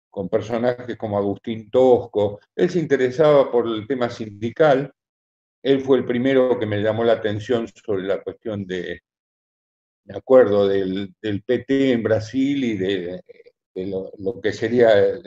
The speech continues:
las organizaciones de trabajadores en, en Brasil. Me acuerdo que una vez volvió de Brasil y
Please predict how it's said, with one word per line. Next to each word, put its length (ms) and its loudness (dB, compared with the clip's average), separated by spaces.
las 220 -4
organizaciones 880 2
de 60 -6
trabajadores 800 2
en, 120 -16
en 120 -10
Brasil. 640 -2
Me 80 -6
acuerdo 260 2
que 60 -4
una 160 2
vez 120 0
volvió 380 2
de 100 4
Brasil 380 -2
y 180 -6